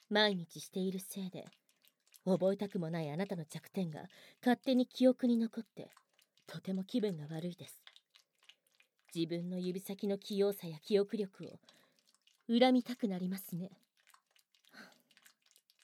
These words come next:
どうですか？そろそろ精液が上がってきてるんじゃないですか？射精の準備、早くしてくださいね。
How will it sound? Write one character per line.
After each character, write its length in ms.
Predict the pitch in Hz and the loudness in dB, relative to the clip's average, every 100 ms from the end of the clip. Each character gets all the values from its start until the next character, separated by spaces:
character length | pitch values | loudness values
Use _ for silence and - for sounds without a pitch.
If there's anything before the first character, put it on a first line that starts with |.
| _ - - _ _ _ _ _ - _ _ _ _ - - _ | _ -20 -20 _ _ _ _ _ -20 _ _ _ _ -20 -20 _
ど 260 | 196 202 233 | -4 0 0
う 40 | |
で 120 | 214 185 | -2 -6
す 120 | - | -12
か？ 160 | 185 - _ _ - _ _ _ _ _ - - | -14 -14 _ _ -20 _ _ _ _ _ -4 4
そ 100 | 277 | 4
ろ 100 | 269 | 4
そ 160 | 226 | -2
ろ 200 | 196 185 - - _ _ _ - | -6 -6 -12 -20 _ _ _ -20
精 320 | - 320 311 | -2 2 2
液 240 | 294 233 | 2 0
が 100 | 196 | 2
上 60 | 196 | 2
が 100 | 247 | 0
っ 40 | |
て 140 | - 285 | -2 -6
き 60 | |
て 140 | - 247 | 0 2
る 100 | 208 | 2
ん 40 | |
じ 80 | 190 | -2
ゃ 40 | |
な 100 | 180 | -4
い 40 | 180 | -6
で 100 | 170 | -10
す 100 | - | -16
か？ 160 | 175 - _ _ _ _ _ _ _ _ _ _ - - | -20 -20 _ _ _ _ _ _ _ _ _ _ -20 0
射 160 | 277 | 2
精 200 | 262 311 | 4 2
の 120 | 294 277 | 0 -2
準 220 | 285 262 | -2 -4
備、 200 | 185 - - _ _ | -4 -10 -14 _ _
早 220 | 311 320 | 2 2
く 100 | - | 2
し 80 | 208 | -6
て 100 | 247 | -8
く 100 | 254 | -6
だ 80 | 254 | -8
さ 140 | - | -6
い 60 | 233 | -8
ね。 160 | 170 | -10